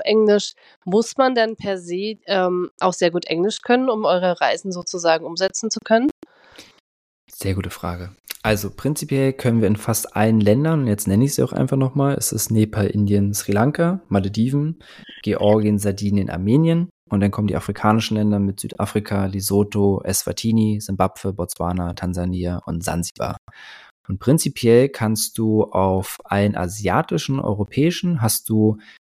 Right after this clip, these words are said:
Speaker 2: direkten, äh, Zugriff auf einen deutschsprachigen Guide, also auch einen lokalen Guide, der sich der Sprache, ähm, bemächtigt fühlt. In den afrikanischen Ländern,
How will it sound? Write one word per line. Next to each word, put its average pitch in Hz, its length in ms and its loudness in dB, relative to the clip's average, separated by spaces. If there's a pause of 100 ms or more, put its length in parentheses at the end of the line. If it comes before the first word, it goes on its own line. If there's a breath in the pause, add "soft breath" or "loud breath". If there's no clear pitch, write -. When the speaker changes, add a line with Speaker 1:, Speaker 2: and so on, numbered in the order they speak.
(140)
Speaker 2:
direkten, 151 580 2
äh, 139 180 2
Zugriff 147 420 0
auf - 220 -2
einen 120 60 0
deutschsprachigen 120 680 2
Guide, 127 380 0 (160)
also 101 180 0
auch - 140 0
einen 104 80 -2
lokalen 104 420 0
Guide, 107 300 0 (100)
der 110 140 0
sich 101 180 -8
der - 100 -6
Sprache, 104 640 0
ähm, 98 220 -2
bemächtigt 107 460 -2
fühlt. 160 320 0 (760 loud breath)
In 110 220 4
den 107 220 6
afrikanischen 117 640 0
Ländern, 135 400 2